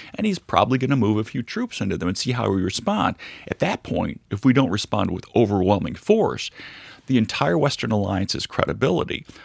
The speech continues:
the credibility of the American nuclear umbrella over Europe, which has kept the peace in Europe for seventy-five years, where we say we threaten the use of nuclear weapons if anybody invades these countries. The credibility of those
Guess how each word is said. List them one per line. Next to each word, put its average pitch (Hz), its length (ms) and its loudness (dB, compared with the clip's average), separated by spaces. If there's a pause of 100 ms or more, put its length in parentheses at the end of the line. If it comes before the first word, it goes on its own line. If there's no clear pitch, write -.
(120)
the - 80 -4
credibility 127 680 2
of 92 60 0
the 85 100 0
American 107 640 2
nuclear 110 460 2
umbrella 69 720 2
over 80 280 2
Europe, 76 480 -2
which - 120 -6
has - 120 -2
kept - 300 -2
the 120 80 -4
peace - 320 -2
in 85 80 0
Europe 87 320 2
for - 80 -4
seventy-five 82 720 0
years, - 320 -10
where 101 120 -2
we 135 100 4
say 87 320 2 (420)
we 85 80 -8
threaten - 380 0
the 139 60 0
use 135 180 0
of 110 100 -4
nuclear 107 320 -2
weapons 80 540 0
if - 120 -6
anybody 101 380 2
invades 87 460 0
these - 160 -6
countries. - 480 -8 (340)
The - 280 -6
credibility 135 640 0
of - 140 -8
those 92 420 2